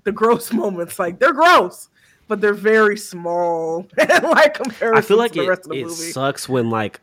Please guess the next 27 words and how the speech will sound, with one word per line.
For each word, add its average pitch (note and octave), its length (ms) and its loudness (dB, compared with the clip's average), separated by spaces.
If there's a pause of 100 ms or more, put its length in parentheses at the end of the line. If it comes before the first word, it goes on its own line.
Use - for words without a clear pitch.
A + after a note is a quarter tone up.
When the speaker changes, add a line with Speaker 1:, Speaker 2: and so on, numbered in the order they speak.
Speaker 2:
a A2+ 100 -6
narrative A2 600 -6
gets G#2+ 220 -10
attached G#2 580 -6
to, A2+ 60 -8
like, G#2 200 -6
a F#2 60 -10
piece - 300 -12
of F#2 140 -12
art G2+ 320 -4
and F#2+ 100 -8
then, G2 120 -6
like, F#2+ 160 -6
that's F#2+ 240 -6
what G#2 100 -6
it's F2+ 140 -14
known F#2+ 320 -10
for, A2+ 420 -4
like, F2+ 360 -8
just, - 200 -12
like, F#2+ 180 -8
in G2 80 -10
its F#2 120 -12
totality G2+ 840 -12 (280)
in G2+ 140 -10
the F2+ 100 -10
discourse. A#2+ 880 -10